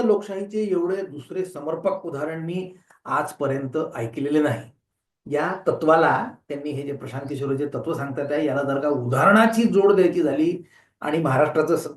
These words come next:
जे आता उद-, म-, निवडणुका झाल्या तेच घेतलं तर लक्षात, असं लक्षात घ्या की खरे लुझर या निवडणुकांमध्ये कोण असतील तर ते म्हणजे व्हीबीए, एमआयएम किंवा बच्चू कडू आणि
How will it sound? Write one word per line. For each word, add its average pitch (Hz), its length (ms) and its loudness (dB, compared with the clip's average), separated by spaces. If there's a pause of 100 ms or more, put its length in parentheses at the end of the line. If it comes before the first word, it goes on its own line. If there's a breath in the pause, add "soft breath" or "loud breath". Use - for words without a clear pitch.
(140)
जे 151 80 0
आता 143 260 -2
उद-, 139 360 -2
म-, 123 380 -8
निवडणुका 147 420 0
झाल्या 135 320 2
तेच 214 280 2
घेतलं 147 520 -2 (280)
तर 202 60 2
लक्षात, 180 360 -2
असं 165 240 -8
लक्षात 151 320 -8
घ्या 143 240 -6 (640 soft breath)
की 226 640 0 (160)
खरे 339 300 8
लुझर 190 360 6 (180)
या 165 180 6 (340)
निवडणुकांमध्ये 165 640 0
कोण 175 200 0
असतील 185 420 2
तर 185 160 2
ते 185 100 2
म्हणजे 180 220 4
व्हीबीए, 185 640 6 (680)
एमआयएम 180 680 4 (300)
किंवा 180 180 -6
बच्चू 233 420 2
कडू 220 240 8
आणि 202 480 4